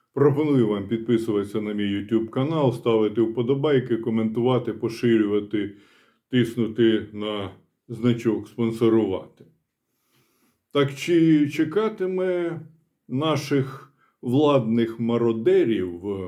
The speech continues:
доля Павла Лазаренка, колишнього прем'єр-міністра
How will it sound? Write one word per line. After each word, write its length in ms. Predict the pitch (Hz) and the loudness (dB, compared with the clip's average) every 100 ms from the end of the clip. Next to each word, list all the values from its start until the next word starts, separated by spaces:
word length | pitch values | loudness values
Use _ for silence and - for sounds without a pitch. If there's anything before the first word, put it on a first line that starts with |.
| - _ _ _ _ - | -12 _ _ _ _ -18
доля 580 | 107 120 180 175 165 156 | -2 4 6 6 4 -2
Павла 840 | 135 127 123 135 151 151 135 - _ _ _ | -4 -2 -2 -2 -2 -4 -6 -12 _ _ _
Лазаренка, 920 | 123 131 123 131 117 110 87 82 - 82 | 0 2 4 4 4 2 -2 -10 -16 -20
колишнього 800 | - 107 131 131 - 110 107 104 | -14 -6 -4 -4 -6 -6 -6 -6
прем'єр-міністра 1400 | 113 113 113 107 98 104 110 107 101 - 95 92 90 | -6 -4 0 0 -2 -6 -6 -6 -8 -10 -8 -6 -8